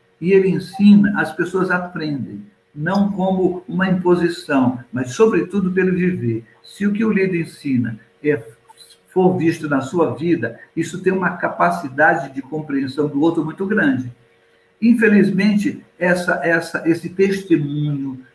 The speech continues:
do viver, nós estamos muito carentes deles. Então, se os líderes começarem a ensinar e viverem, nós vamos entender que a, o povo vai aprender e nós teremos,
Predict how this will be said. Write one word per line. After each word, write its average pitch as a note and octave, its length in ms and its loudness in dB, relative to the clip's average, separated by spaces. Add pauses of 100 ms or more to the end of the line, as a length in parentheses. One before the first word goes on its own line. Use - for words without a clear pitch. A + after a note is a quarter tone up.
do F3 260 2
viver, C#3 800 2
nós D#3 300 -4
estamos E3 460 -4
muito D#3+ 180 -16
carentes E3 520 -2
deles. - 480 -10 (760)
Então, D#3 180 -2
se - 180 -6
os A3 100 4
líderes E3+ 340 2
começarem C#3 720 0
a C3 40 2
ensinar B2 720 -4 (100)
e B2+ 100 -4
viverem, B2+ 640 -2 (240)
nós D#3 320 2
vamos D3 300 -4
entender C#3 720 -2 (200)
que - 180 -18
a, C#3+ 220 -2
o C3 200 -2
povo F3 300 4
vai D3 240 4
aprender C3+ 680 0 (160)
e D#3 40 -4
nós E3+ 220 -2
teremos, D#3 640 -2